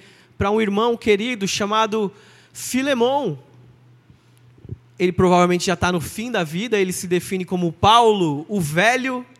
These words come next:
Ele diz que tá preso ali junto com Timóteo, não é? Mas mesmo assim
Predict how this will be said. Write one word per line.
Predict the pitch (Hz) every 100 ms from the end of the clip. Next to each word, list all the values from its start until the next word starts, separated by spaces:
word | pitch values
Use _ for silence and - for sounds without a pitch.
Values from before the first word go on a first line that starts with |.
| _ _ _ _ _ _ _
Ele | 180 190
diz | 175 202
que | 196
tá | 202
preso | 190 196 202 196
ali | 190 190
junto | 180 190 185
com | 190 180
Timóteo, | 170 170 165 220 220 - 226 220 220 _ _ _ _ _ _ _ _ -
não | 151
é? | 160 180 185 190 _ _ _ _ _ _ _ _ _ -
Mas | 170
mesmo | 196 320 302
assim | 277 - 220 180 143 123